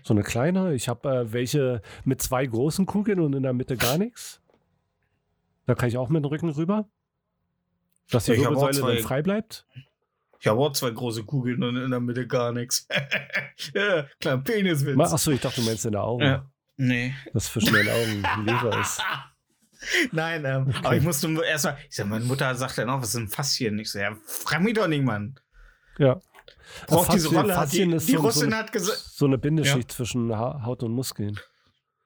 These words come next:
Speaker 2: Ja,
Speaker 1: Ja.
Speaker 2: ich weiß. Jetzt.
Speaker 1: Okay.
Speaker 2: Nachdem ich's nachgelesen habe.
Speaker 1: Ja.
Speaker 2: Ja, aber wie konnten Menschen damals ohne Faszien rollen? Äh,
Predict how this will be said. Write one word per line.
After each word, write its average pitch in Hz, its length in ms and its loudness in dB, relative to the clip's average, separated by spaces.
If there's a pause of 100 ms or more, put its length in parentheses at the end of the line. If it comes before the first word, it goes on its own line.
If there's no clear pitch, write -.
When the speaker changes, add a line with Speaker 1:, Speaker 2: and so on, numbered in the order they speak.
(960)
Speaker 2:
Ja, 107 440 2
Speaker 1:
Ja. 113 100 2
Speaker 2:
ich 127 120 0
weiß. 139 340 0 (300)
Jetzt. - 400 -4 (300)
Speaker 1:
Okay. 123 320 -6
Speaker 2:
Nachdem 120 340 0
ich's - 140 -6
nachgelesen 127 760 -4 (100)
habe. 123 120 -2
Speaker 1:
Ja. 113 100 -2 (1500)
Speaker 2:
Ja, 160 160 6
aber 190 140 4
wie 214 140 2
konnten 220 320 -2
Menschen 220 420 0
damals 220 420 0
ohne 220 240 2
Faszien 160 500 0
rollen? 123 320 0
Äh, 151 160 -2